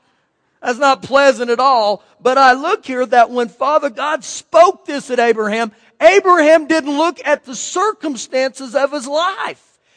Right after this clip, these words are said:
He didn't care what everything in the natural looked like. You know what he said? "I'm gonna believe what God spoke." And God said,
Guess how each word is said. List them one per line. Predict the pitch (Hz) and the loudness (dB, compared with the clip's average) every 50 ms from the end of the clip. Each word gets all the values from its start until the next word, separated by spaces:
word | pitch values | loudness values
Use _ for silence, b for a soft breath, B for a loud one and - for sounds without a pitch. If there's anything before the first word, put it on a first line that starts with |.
| _ _ _ | _ _ _
He | 294 349 370 | 0 2 2
didn't | 370 349 359 349 311 - | 2 2 0 -2 -4 -2
care | - 330 330 339 339 | 0 2 4 4 6
what | 294 294 294 285 285 285 | 6 6 6 6 6 8
everything | 302 311 320 339 339 330 - 330 320 339 339 339 | 8 8 8 6 2 0 2 4 4 4 2 0
in | 339 339 | -4 -4
the | 339 339 | -4 -4
natural | 330 339 330 339 370 359 - - 311 302 294 | -2 -2 0 0 0 -2 -2 -4 -8 -4 -4
looked | 330 349 254 - | -4 -2 0 0
like. | 277 262 254 - - | 0 0 0 -2 -6
You | 294 320 | -6 -4
know | 330 320 | -4 -2
what | 302 320 320 330 320 | 2 4 6 6 4
he | 302 277 | 2 -4
said? | 220 - - 370 330 320 339 453 508 494 - _ _ _ _ _ _ _ _ _ _ _ _ _ _ _ _ _ _ _ _ _ _ _ _ _ | -8 -10 -10 -6 -2 -2 -2 -2 -4 -10 -20 _ _ _ _ _ _ _ _ _ _ _ _ _ _ _ _ _ _ _ _ _ _ _ _ _
"I'm | - 247 294 359 | -10 -10 -8 -6
gonna | 311 285 220 | -4 -6 -6
believe | 208 254 277 302 311 262 262 | -6 -8 -8 -6 -8 -8 -4
what | 277 277 277 262 | -4 -4 -4 -4
God | 254 285 302 320 285 - | -4 -6 -4 -4 -4 -6
spoke." | - - - - 330 359 370 349 302 - _ _ _ - - _ _ _ _ _ _ _ _ _ _ _ _ _ _ _ _ - | -10 -14 -4 0 2 4 4 2 0 -4 _ _ _ -20 -20 _ _ _ _ _ _ _ _ _ _ _ _ _ _ _ _ 0
And | 277 285 240 208 | 0 0 0 2
God | - 320 320 349 359 330 - | 2 2 6 6 4 4 4
said, | - 294 294 285 | 2 4 4 4